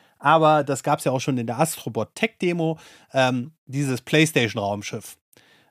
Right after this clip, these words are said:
Und, äh, das wird jetzt am Anfang des Spiels im Grunde genommen angegriffen und auseinandergerissen und man muss dann im Laufe des Spiels die Teile finden. Und ich vermute ganz fest, dass im D L C zu Astrobot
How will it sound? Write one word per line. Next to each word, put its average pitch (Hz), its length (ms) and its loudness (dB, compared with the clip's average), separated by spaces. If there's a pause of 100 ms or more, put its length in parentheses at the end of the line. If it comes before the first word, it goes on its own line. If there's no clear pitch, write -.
(160)
Und, 139 500 2
äh, 135 120 0
das 170 360 0
wird 170 240 2
jetzt 170 180 -2
am 135 140 -4
Anfang 170 340 2
des 135 140 -4
Spiels 185 420 0
im 127 160 -8
Grunde 175 240 -2
genommen 135 220 -2
angegriffen 175 760 -2
und 135 160 -4
auseinandergerissen 143 920 0
und 120 220 -10
man 120 120 0
muss 156 200 -2
dann 127 120 0
im 113 100 -2
Laufe 127 260 2
des 120 140 -4
Spiels 127 280 -6
die 123 100 -10
Teile 113 320 -2
finden. - 400 -20 (460)
Und 147 120 -2
ich 160 80 2
vermute 175 500 6
ganz 214 280 -4
fest, - 420 -10
dass 147 240 0
im 135 160 -6
D 127 220 -2
L 110 80 -6
C 196 400 2
zu - 180 -8
Astrobot 120 640 -2